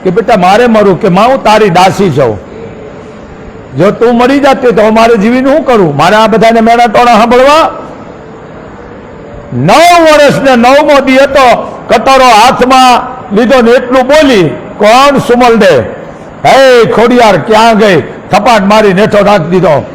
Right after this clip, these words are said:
ઈ કે, "હું તારા પાંચ જ હતી, તે મને કોઈ દી યાદ કરી?" માં, તું બોલી કોઈ દી? હું અઢારે વર્ષ કહું, "મામા, આટલી તાકાત છે."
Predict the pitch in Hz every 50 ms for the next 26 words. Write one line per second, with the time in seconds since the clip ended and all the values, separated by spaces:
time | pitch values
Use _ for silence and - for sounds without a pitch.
0 | - - - - - - - - - - - - - 170 170 254 254 247 247 240
1 | 226 226 233 220 - - 208 220 240 240 226 - 262 254 208 240 226 180 214 180
2 | 147 214 220 208 208 208 202 - 226 208 185 196 190 196 214 214 208 202 196 190
3 | 226 220 247 269 294 302 277 - - - - - - - - - - - - -
4 | - - - - - - - - - - - - - - - - 127 135 156 175
5 | 196 226 247 220 - 254 254 254 233 240 240 247 254 277 277 247 277 285 285 294
6 | 285 285 302 320 339 349 349 320 247 147 - - - - - - - - - -
7 | - - 208 208 247 262 254 254 202 262 277 269 277 277 269 262 269 269 262 254
8 | 240 262 254 214 202 208 214 233 247 262 277 269 262 247 240 240 240 247 254 254
9 | 214 - 254 233 233 226 240 240 226 196 147 - - - 220 214 185 147 110 87
10 | -